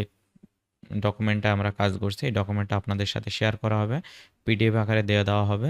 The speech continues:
আপনারা চাইলে এখান থেকে কিন্তু দেখে দেখে আপনাদের পিসিতে প্র্যাকটিস করতে পারবেন। তো পরবর্তী লেসন নাইনের আমন্ত্রণ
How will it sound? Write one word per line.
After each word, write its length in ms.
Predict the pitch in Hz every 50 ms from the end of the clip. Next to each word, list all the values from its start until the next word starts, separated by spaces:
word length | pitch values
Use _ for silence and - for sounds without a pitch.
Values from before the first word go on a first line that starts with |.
| 180 147 113
আপনারা 260 | 107 107 104 104 104 -
চাইলে 280 | - 107 101 104 113 147 - - -
এখান 180 | 104 - 110 107
থেকে 180 | 104 107 110 113 110
কিন্তু 200 | 107 101 98 131 170 226 - - - - - - - - _ _
দেখে 200 | 107 110 101 120 110
দেখে 180 | 113 107 135 160 180 143
আপনাদের 380 | 107 101 107 104 101 107 104 101 101 -
পিসিতে 440 | - 107 - - - 104 - 110 107 104 104 117 - - _ _ _ _ -
প্র্যাকটিস 260 | 107 - - - - -
করতে 180 | - - - - -
পারবেন। 260 | - - - - - - _ _ _ _ _ _ _ _ _ -
তো 40 | 110 107 -
পরবর্তী 460 | 120 117 113 113 120 117 117 - 127 123 113 110
লেসন 240 | 107 - - 113 110 107
নাইনের 380 | 107 107 107 110 110 107 107 110 113 113 113
আমন্ত্রণ 300 | 110 104 104 104 107 104